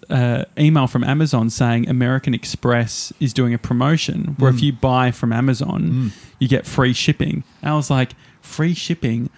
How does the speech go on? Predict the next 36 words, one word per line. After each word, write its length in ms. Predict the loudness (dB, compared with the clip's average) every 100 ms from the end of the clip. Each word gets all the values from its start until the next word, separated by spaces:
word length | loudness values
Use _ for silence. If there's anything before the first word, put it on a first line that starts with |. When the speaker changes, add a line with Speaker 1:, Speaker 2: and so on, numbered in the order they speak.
| -20 -8
Speaker 1:
What 160 | 0 2
about 220 | 4 2
if 140 | 2 2
I 120 | 2
ordered, 260 | 2 2 0
like, 200 | -4 -4
two 200 | 2 2
hundred 320 | 2 -2 -2
books? 340 | -2 -2 -4
Would 120 | -2
it 20 | 0
Speaker 2:
Mm. 40 |
Speaker 1:
still 140 | 2
be 120 | 2 2
free?" 280 | 2 0 2
Like, 140 | -2
'cause 80 | 0
that's 160 | 0 -2
a 60 |
fucking, 360 | -2 -4 -2 -2
that's 140 | -2
like 120 | -2
a 40 | -4
freight. 520 | -2 0 0 -4 -6
Like, 140 | -4
that's 180 | -2 -2
a 40 | -4
huge 320 | 0 0 2
amount 260 | 0 2
of, 80 | 2
Speaker 2:
Uh-huh. 180 | 2 0 -2 -4
Speaker 1:
that's 140 | -2 -2
a 40 |
commercial 420 | 0 2 2 2
quantity 520 | -2 2 2 2 0 -2
nearly. 400 | -4 -4 -4